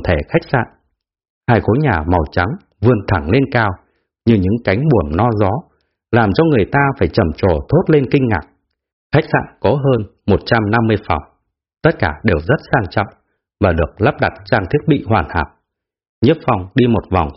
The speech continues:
xung quanh khách sạn Tiểu Mai Sa. Ngoài tầng hầm để xe riêng biệt, bốn phía đều đố kín đủ các loại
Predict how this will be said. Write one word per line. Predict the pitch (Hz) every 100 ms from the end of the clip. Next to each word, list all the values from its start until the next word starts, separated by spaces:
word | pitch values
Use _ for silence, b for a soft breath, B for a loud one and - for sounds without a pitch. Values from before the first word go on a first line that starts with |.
| -
xung | 120
quanh | - 107 90
khách | - 165 -
sạn | 127 -
Tiểu | 82 69
Mai | 107 113
Sa. | 113 87 - _ _ _ _ _ -
Ngoài | 117 110
tầng | 113 98
hầm | 104 85
để | 85 76 -
xe | 135 113
riêng | 131 123
biệt, | 101 - _ _ _ _ -
bốn | 104 127 -
phía | 104 135 - _ _
đều | - 80
đố | 80 110 - -
kín | 104 175 -
đủ | 85 -
các | 139 143
loại | 131